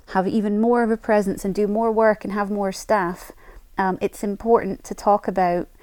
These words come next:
um, the sacrifice that's gone into it and, and the things that haven't worked and the difficulties, so that an image isn't just presented to young piercers and business owners,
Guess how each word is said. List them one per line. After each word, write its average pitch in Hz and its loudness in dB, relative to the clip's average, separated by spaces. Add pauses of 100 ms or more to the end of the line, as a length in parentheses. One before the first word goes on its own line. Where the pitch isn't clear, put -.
(460)
um, 175 -2
the - -10
sacrifice 226 -2
that's - -8
gone 247 0
into 254 -2
it 285 4
and, 190 0
and 185 0
the 190 -2
things 202 0
that - -6
haven't 185 -4
worked 214 0
and 190 -2
the 180 -2
difficulties, 247 -2
so 202 0
that 190 -2
an 196 -2
image 208 -2
isn't 196 -2
just - -8
presented 190 -4
to - -4
young 185 -2
piercers 185 -4
and 175 -2
business 202 -2
owners, 165 -2